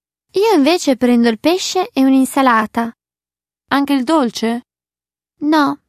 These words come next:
Speaker 1: non posso, sono a dieta.
Speaker 2: Davvero? Allora io prendo due porzioni di tiramisù. Non sono a dieta e posso mangiare anche la tua parte.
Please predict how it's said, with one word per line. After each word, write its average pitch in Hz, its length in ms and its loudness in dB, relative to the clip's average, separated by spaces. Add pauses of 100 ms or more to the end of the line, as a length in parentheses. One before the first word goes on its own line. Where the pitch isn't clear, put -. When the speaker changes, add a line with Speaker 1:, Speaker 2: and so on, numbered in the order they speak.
(200)
Speaker 1:
non 349 260 -2
posso, 285 600 -2
sono 381 260 -4
a 392 80 0
dieta. 277 520 -2 (800)
Speaker 2:
Davvero? 208 840 -2 (640)
Allora 254 360 0
io 247 160 0
prendo 214 380 -2
due 269 180 -4
porzioni 294 580 -2
di 226 120 -2
tiramisù. 214 680 -2 (840)
Non 233 240 0
sono 240 280 0
a - 20 2
dieta 196 500 -2 (360)
e 254 120 -2
posso 277 300 -2
mangiare 240 420 0
anche 214 200 -2
la 196 100 0
tua 214 140 -2
parte. 196 640 -4